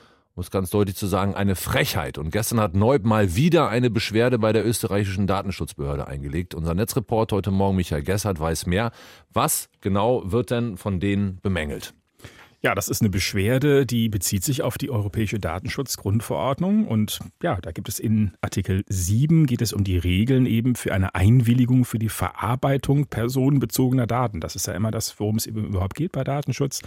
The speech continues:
Speaker 2: Ja, und in Absatz drei, da heißt es dort, das zitiere ich mal,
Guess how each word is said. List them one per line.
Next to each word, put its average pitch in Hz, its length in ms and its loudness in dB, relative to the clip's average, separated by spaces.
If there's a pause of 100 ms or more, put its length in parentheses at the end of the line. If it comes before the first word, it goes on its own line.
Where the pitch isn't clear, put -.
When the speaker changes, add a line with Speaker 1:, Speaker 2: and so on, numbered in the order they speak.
(480)
Speaker 2:
Ja, 151 80 6
und 98 240 0
in 104 360 4
Absatz - 440 -4
drei, 95 380 0
da 117 180 0
heißt 98 180 -2
es - 160 -4
dort, 117 220 0
das - 160 -2
zitiere 110 340 -2
ich - 120 -2
mal, 180 260 2